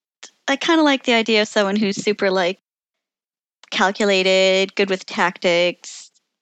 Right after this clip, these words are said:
uh, likes to kind of do things very more by the rules of, you know, um,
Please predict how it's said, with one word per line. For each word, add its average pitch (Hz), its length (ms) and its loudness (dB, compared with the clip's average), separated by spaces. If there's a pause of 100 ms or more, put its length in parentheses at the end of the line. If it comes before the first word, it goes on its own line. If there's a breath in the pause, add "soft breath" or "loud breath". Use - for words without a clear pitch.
(160)
uh, 175 420 -2
likes 196 340 -2
to 190 600 -2
kind 196 240 -2
of 190 140 -6
do 196 160 -4
things 190 400 -4
very 180 580 -4 (1600)
more 202 320 0
by 185 180 0
the 185 120 -4
rules 185 640 -2
of, 175 680 -4 (240)
you 190 180 -2
know, 180 200 -2 (400)
um, - 500 -8